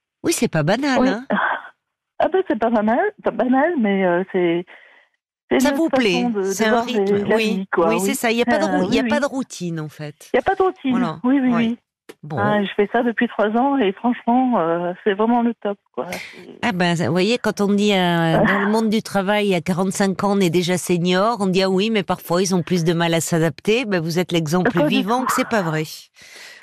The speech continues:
Speaker 1: Hein.
Speaker 2: Non, non, non, je, franchement, je, j'adore ce que je fais, j'aime
Speaker 1: Oui.
Speaker 2: beaucoup changer.
Speaker 1: Oui.
Speaker 2: J'ai soixante ans,
Speaker 1: Mais oui.
Speaker 2: hein, donc, euh, je peux, je peux le dire.
Speaker 1: Oui.
Speaker 2: Et, euh, franchement, c'est, c'est vraiment bien, quoi. Euh,
Speaker 1: Oui.
Speaker 2: euh,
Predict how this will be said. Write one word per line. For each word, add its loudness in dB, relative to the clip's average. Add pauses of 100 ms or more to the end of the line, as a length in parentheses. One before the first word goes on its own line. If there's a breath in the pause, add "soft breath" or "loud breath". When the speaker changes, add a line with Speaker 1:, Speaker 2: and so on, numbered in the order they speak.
(120 loud breath)
Speaker 1:
Hein. 0
Speaker 2:
Non, 2
non, 0
non, 0
je, 2 (220)
franchement, 0
je, 0
j'adore 0
ce -6
que -4
je -10
fais, 2
j'aime 0
Speaker 1:
Oui. 0
Speaker 2:
beaucoup 0
changer. 0 (380 loud breath)
Speaker 1:
Oui. -2
Speaker 2:
J'ai 2
soixante 0
ans, 2 (240 loud breath)
Speaker 1:
Mais 0
oui. -2
Speaker 2:
hein, 2
donc, -2
euh, 2
je -4
peux, 0 (160)
je 2
peux 0
le 0
dire. 2 (680 loud breath)
Speaker 1:
Oui. 2
Speaker 2:
Et, 2
euh, 2
franchement, 0
c'est, 0 (460)
c'est 0
vraiment 2
bien, 0
quoi. -6
Euh, 0 (400 loud breath)
Speaker 1:
Oui. 2
Speaker 2:
euh, 0